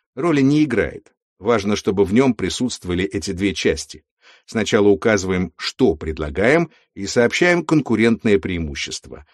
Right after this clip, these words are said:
А затем, если позволяет носитель, раскрываем подробности. Скажи, пытливый читатель, стало ли яснее? А если отличий много?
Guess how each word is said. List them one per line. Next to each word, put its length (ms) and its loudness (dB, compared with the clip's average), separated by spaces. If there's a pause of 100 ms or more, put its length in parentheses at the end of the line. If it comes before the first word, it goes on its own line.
(200)
А 120 -6
затем, 400 4
если 280 -2
позволяет 680 0
носитель, 520 0 (180)
раскрываем 800 2
подробности. 800 -6 (840)
Скажи, 500 4
пытливый 440 0
читатель, 540 -4 (360)
стало 380 2
ли 140 4
яснее? 680 -4 (1120)
А 140 4
если 520 4
отличий 560 0
много? 640 4